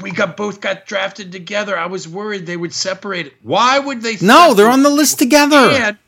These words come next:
Speaker 1: why are you together anyway? <sighs> I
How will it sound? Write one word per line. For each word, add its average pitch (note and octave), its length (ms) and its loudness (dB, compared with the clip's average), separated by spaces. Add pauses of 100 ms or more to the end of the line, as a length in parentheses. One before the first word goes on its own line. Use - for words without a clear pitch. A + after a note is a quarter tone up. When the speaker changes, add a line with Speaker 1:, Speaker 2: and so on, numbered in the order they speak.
(240)
Speaker 1:
why A3 300 -2
are C4 100 0
you B3 220 -6
together G#3+ 720 -8
anyway? F#3+ 800 -6
<sighs> - 60 -18 (2250)
I - 120 -18